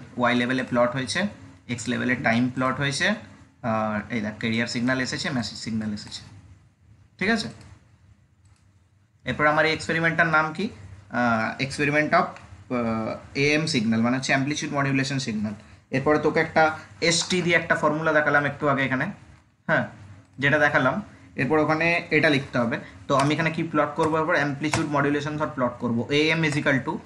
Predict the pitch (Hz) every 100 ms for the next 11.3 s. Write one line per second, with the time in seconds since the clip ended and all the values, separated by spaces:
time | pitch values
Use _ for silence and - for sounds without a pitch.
0 | - - 135 151 156 147 135 175 202 143
1 | 131 147 139 156 151 139 131 117 - 160
2 | - - _ - - _ - - 131 120
3 | 120 120 - 131 117 117 120 104 131 135
4 | - 170 110 - - - - - 143 127
5 | 110 110 127 131 151 156 156 - - 151
6 | 156 131 143 - - - - _ - -
7 | - _ _ _ _ _ _ _ - 156
8 | - 165 - - - - - _ _ _
9 | _ _ _ - - - _ _ _ _
10 | _ _ _ 117 123 - 135 127 127 120
11 | 120 110